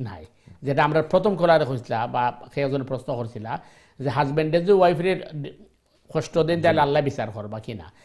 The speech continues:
আল্লাহ সব বিচার করবা, আল্লাহ সবের অবস্থা আল্লাহ বালা জানেন। সুতরাং আমরা এই যে মহিলা কথা কইছেন, তার আমরা আল্লাহর হাওলা করলাম,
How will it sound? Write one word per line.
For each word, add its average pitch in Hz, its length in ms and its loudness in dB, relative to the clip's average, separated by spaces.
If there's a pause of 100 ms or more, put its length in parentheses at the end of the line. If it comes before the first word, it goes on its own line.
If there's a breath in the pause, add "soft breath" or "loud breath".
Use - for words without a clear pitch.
(120)
আল্লাহ 151 280 2
সব 196 320 6
বিচার 147 280 0
করবা, 123 260 -2
আল্লাহ 151 340 -2
সবের 180 320 2
অবস্থা 170 240 0
আল্লাহ 135 240 -2
বালা 113 200 -6
জানেন। 101 300 -10 (340 soft breath)
সুতরাং 156 400 0
আমরা 151 480 4
এই 151 260 0
যে 147 80 0
মহিলা 151 320 2
কথা 143 280 0
কইছেন, 151 300 -4
তার 127 240 0
আমরা 127 180 0
আল্লাহর 139 260 2
হাওলা 135 240 0
করলাম, 147 320 -2